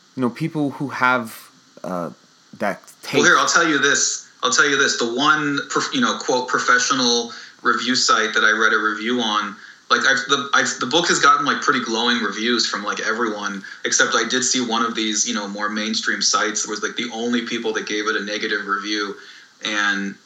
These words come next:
Speaker 2: I could tell it was kind of B S because they kept referring to Robert as the writer and me as the artist. And so that told me they weren't even really paying that much attention.
Speaker 1: No.
Speaker 2: But, um, it's, <laughs> it, I just thought that was, uh, funny.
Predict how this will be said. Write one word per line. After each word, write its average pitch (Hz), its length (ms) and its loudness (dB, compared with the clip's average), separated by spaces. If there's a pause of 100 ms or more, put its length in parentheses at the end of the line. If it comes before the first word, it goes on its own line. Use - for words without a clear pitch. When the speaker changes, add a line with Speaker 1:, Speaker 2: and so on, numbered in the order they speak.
(140)
Speaker 2:
I 110 80 0
could - 160 -2
tell 160 260 4
it 147 60 -2
was 127 120 0
kind 127 220 2
of - 160 -8 (140)
B 110 180 -2
S 127 300 2
because 113 340 -2
they 104 160 -2
kept - 380 -2
referring 117 440 2
to - 60 -2
Robert 104 460 -2
as - 160 -4
the 95 220 -8
writer 104 420 2
and 98 160 -2
me 107 140 -4
as 101 120 -4
the 101 120 -4
artist. - 520 0 (300)
And 104 100 -4
so 110 140 2
that 117 180 4
told 123 220 0
me 127 120 2
they 110 140 2
weren't 110 220 0
even 101 180 -4
really 98 260 -4
paying 101 300 -4
that 98 160 -2
much 98 180 -6
attention. 107 680 -2
Speaker 1:
No. 90 340 0
Speaker 2:
But, 98 220 0
um, 92 300 -4 (280)
it's, 107 320 -2
<laughs> - 0 -
it, 101 160 -2
I - 880 -2
just - 180 -6
thought - 180 -2
that - 140 -4
was, - 280 -6 (180)
uh, 101 320 -4 (120)
funny. 98 480 -6